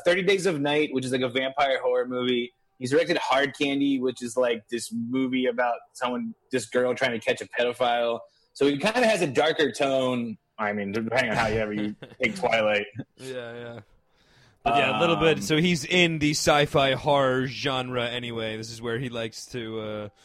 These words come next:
Speaker 2: where he likes to
Speaker 1: This one is crazy too.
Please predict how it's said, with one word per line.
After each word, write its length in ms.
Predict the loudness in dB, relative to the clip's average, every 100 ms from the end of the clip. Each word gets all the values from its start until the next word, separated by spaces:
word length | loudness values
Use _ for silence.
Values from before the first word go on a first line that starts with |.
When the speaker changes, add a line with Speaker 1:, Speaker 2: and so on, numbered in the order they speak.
| _ -20 _ _
Speaker 2:
where 120 | -10
he 100 | -10
likes 320 | -10 -10 -10
to 60 | -8 -2
Speaker 1:
This 260 | -2 -4 -10 -14 -20 _ _ _ _ _ -20 -18 -8
one 480 | 0 2 2 0 -2 2
is 200 | 2 2
crazy 420 | 2 2 0 -2
too. 480 | 0 0 2 2